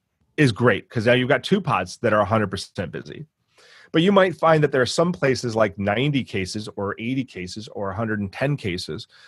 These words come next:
that re-, make the profitability in a law firm go down 'cause you're still carrying a team necessary to serve this,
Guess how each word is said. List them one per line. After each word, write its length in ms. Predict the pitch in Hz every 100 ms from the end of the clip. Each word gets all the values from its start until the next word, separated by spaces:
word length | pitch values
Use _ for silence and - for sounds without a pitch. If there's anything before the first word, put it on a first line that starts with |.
| _ _
that 340 | 135 131 131 - _ -
re-, 260 | 123 117 101 -
make 300 | 131 131 -
the 80 | 110
profitability 720 | - 131 123 117 123 135 131
in 80 | 113
a 40 |
law 220 | 110 131
firm 220 | 127 110
go 140 | 104 104
down 440 | 92 151 180 143
'cause 160 | - 107
you're 80 | 110
still 280 | - 175
carrying 640 | 170 - - 156 170 151 127
a 40 |
team 340 | - 151 135
necessary 460 | 123 123 - 127 110
to 60 | 98
serve 360 | - 185 196
this, 340 | 139 98 127